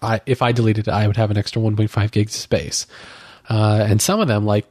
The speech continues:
like music, you can actually go in and you hit music, and then you get a list of, uh,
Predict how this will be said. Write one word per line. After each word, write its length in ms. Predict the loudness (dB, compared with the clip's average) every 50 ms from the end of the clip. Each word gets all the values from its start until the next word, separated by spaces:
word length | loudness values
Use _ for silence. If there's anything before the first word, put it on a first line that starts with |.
| _ -16
like 300 | -8 -4 -2 -2 0 0
music, 500 | 0 0 0 0 0 0 0 -2 -2 -2
you 100 | -2 -2
can 120 | 0 0 0
actually 260 | 0 0 0 0 0
go 160 | 0 2 0
in 100 | 2 2
and 120 | 0 2 2
you 100 | 2 2
hit 140 | 2 0
music, 400 | 0 0 0 0 0 0 -2 -2
and 120 | -2 0 0
then 220 | 0 0 0 -2 -4 -10 -20 -20 -20 -12 -8
you 120 | -4 -2
get 100 | 0 2
a 60 | 2 2
list 340 | 2 2 0 -2 -4 -6
of, 720 | -4 -2 0 2 2 2 2 0 -2 -4 -8 -14 -18 -10 -6
uh, 640 | -2 0 2 2 2 2 2 2 2 0 0 -2 -2